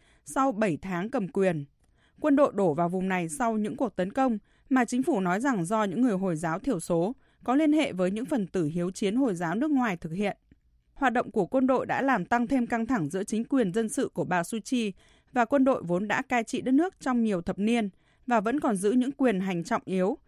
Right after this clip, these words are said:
kể cả việc kiểm soát các bộ chịu trách nhiệm về an ninh. Ủy ban bảo vệ ký giả quốc tế cho hay, các phóng viên nỗ lực tường trình về xáo trộn tại Rakhine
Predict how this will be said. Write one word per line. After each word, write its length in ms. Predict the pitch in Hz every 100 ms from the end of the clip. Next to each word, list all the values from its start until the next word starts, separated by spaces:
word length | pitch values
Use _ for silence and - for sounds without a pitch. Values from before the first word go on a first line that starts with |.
| _ _
kể 120 | 254
cả 200 | 214 202
việc 200 | 170 196
kiểm 180 | 185 156
soát 240 | - 320 -
các 120 | 330
bộ 200 | 262 -
chịu 180 | - -
trách 140 | - 294
nhiệm 200 | 277 -
về 80 | 180
an 260 | - 220 226
ninh. 240 | 233 196 - _ _ _ -
Ủy 140 | 208
ban 220 | 226 285
bảo 140 | 254 165
vệ 140 | 185
ký 200 | - 196
giả 200 | 226 208 123
quốc 120 | 294 -
tế 200 | 180 185
cho 140 | 262
hay, 320 | 262 254 226 - _ _ 349
các 140 | 381
phóng 180 | 254 247
viên 220 | 294 262
nỗ 140 | 254
lực 220 | 320 302 -
tường 180 | 185
trình 240 | 175 208 175
về 140 | 170
xáo 240 | - 175 185
trộn 260 | 311 -
tại 180 | - 185
Rakhine 540 | 220 214 262 233 214